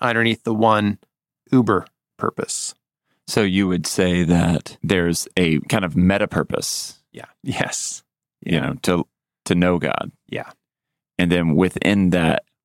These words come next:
Speaker 2: we may have individual purposes that are characterized by where we are in life. It could be,
Speaker 1: Yep.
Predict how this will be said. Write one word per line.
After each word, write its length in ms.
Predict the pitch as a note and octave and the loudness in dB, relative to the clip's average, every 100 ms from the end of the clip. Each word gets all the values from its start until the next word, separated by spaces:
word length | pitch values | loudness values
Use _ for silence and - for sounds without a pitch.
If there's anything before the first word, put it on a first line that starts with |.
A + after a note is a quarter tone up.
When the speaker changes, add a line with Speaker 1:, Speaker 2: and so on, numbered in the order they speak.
| - | 0
Speaker 2:
we 160 | F#2+ | 4
may 240 | F2 F2+ D#2+ | 4 4 2
have 460 | E2+ E2 E2 - | 0 0 -2 -6
individual 500 | F#2 F2 F2 F#2 F2 | -2 0 0 2 0
purposes 640 | D#2+ E2 - - D#2 D#2 - | 0 -2 -4 -2 0 0 0
that 260 | E2 D#2+ - | 0 0 0
are 80 | F2+ | -4
characterized 760 | - G2+ F2 F2 F2 E2 D#2+ - | 0 0 0 2 2 4 2 0
by 140 | E2+ | 0
where 240 | E2 F2+ | 2 2
we 160 | E2+ E2+ | 2 2
are 200 | E2+ D#2+ | 2 2
in 120 | C#2+ | 0
life. 380 | E2 D#2+ - - | 0 -2 -4 -6
It 100 | - | -2
could 140 | F2 | -2
be, 360 | D#2 D#2+ D2+ - _ | 2 2 0 -4 _
Speaker 1:
Yep. 120 | - | -20